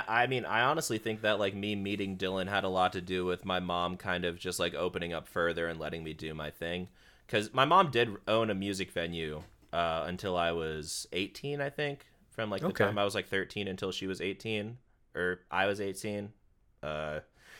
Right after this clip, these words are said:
Speaker 1: but through that, because, like, I, I thought New Brooklyn Tavern was so cool, and I wanted to, like, bring pop punk shows and shit to, like, to Winsboro. You know, whoever thought that would
Speaker 2: Yeah.
Speaker 1: happen? There was definitely a three-year period where I was, like, booking hardcore and pop punk there.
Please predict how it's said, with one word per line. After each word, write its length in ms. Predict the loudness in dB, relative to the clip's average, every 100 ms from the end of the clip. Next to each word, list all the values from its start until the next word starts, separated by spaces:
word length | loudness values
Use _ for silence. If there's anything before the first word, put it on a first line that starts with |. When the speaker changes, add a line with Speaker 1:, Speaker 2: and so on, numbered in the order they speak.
| -20 -20 -12 6
Speaker 1:
but 400 | 12 12 12 6 _ -12
through 300 | 2 4 8
that, 480 | 10 12 12 8 -2
because, 260 | 0 4 6
like, 80 |
I, 140 | 6 6
I 80 | 6
thought 240 | 6 4
New 100 | 4
Brooklyn 320 | 0 0 0 0
Tavern 360 | 2 4 2
was 120 | 0
so 200 | 0 0
cool, 260 | 0 0 2
and 80 | 2
I 40 |
wanted 220 | 2 0 0
to, 100 | 0
like, 160 | 0
bring 180 | -2 -2
pop 240 | -2 -2
punk 160 | -2 -4
shows 300 | -2 0 0
and 120 | -4
shit 300 | -4 -2 -2 -2
to, 100 | -2
like, 340 | 0 -2 -6 -20 -20 -12
to 140 | -4 0
Winsboro. 840 | 2 0 2 2 4 4 4 0 -8 _ _ _ -20 -20 -12
You 180 | -6 -4
know, 340 | -2 -2 -2 0
whoever 340 | 2 4 2 2
thought 260 | 2 6
that 160 | 6 8
would 100 | 8
Speaker 2:
Yeah. 60 |
Speaker 1:
happen? 460 | 8 6 4 -2 0
There 120 | 2 4
was 140 | 4
definitely 360 | 4 4 2 -2
a 40 |
three-year 440 | -2 -2 0 0
period 400 | 0 0 2 2
where 140 | 2 2
I 40 |
was, 120 | 2
like, 180 | 0 0
booking 280 | -2 -2 -2
hardcore 460 | 0 0 0 -2 -2
and 120 | 0
pop 240 | -2 -2
punk 240 | -4 -4 -2
there. 380 | 0 0 -2